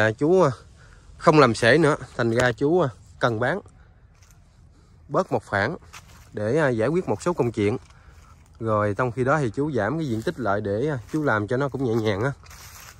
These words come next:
Thì anh chị nào mà có, quan tâm á. Thì, cứ alo cho em. Rồi em dẫn anh chị mình đến xem. Tức là cái cạnh kia nó đi sâu vào là bảy mươi. Rồi nó mới quánh xéo qua bên đây nữa nha anh chị.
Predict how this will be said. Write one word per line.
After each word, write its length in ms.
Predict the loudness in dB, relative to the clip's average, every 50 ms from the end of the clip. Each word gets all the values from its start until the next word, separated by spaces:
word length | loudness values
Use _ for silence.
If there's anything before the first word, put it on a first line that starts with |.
| -20 -20 -20 -20 -20 -20 -20 -16 -10 -6
Thì 140 | -4 -2 0
anh 160 | 0 0 0
chị 140 | 0 0 2
nào 160 | 2 2 0
mà 160 | 0 -2 -2
có, 340 | 0 0 2 4 4 4 2
quan 240 | 2 2 0 0 2
tâm 240 | 2 2 4 4
á. 80 | 2 0 0 -4 -10 -20 -20 -20 -20 -20 -20 -20 -20 -20 -20 -20 -20 -20 -20 -20 -14 -8 -6
Thì, 180 | -2 0 0 0 0 0 -2 -6 -12 -20 -20 -8 0
cứ 100 | 2 4
alo 300 | 6 6 6 6 4 4
cho 120 | 4 2
em. 80 | 0 0 0 -6 -16 -20 -20 -20 -20 -20 -20 -20 -20 -20 -20 -20 -20 -20 -20 -20 -18 -8
Rồi 120 | -4 -2 -2
em 100 | 0 0
dẫn 160 | 0 0 0
anh 80 | -2 -2
chị 140 | -4 -4
mình 120 | -2 -2 -2
đến 140 | -2 -2 -2
xem. 160 | -2 -2 -2 -4 -8 -16 -20 -20 -20 -20 -20 -20 -20 -8 -2
Tức 100 | 2 4
là 100 | 4 4
cái 120 | 4 4
cạnh 240 | 4 4 4 4 2
kia 200 | 4 6 6 6
nó 100 | 6 4
đi 140 | 4 2 2
sâu 280 | 4 4 4 4 4 4
vào 260 | 4 4 4 4 4
là 260 | 4 4 4 4 4 2
bảy 200 | 2 2 2 6
mươi. 180 | 6 6 6 4 2 -8 -20 -20 -20 -20 -20 -20 -20 -20 -20 -20 -20 -8 0
Rồi 140 | 2 2 4
nó 80 | 4 6
mới 160 | 6 6 6
quánh 180 | 6 6 4
xéo 200 | 4 6 6 8
qua 120 | 8 8 8
bên 60 | 6
đây 120 | 6 4
nữa 100 | 4 4
nha 120 | 4 4 2
anh 140 | 2 2 0
chị. 140 | -2 -4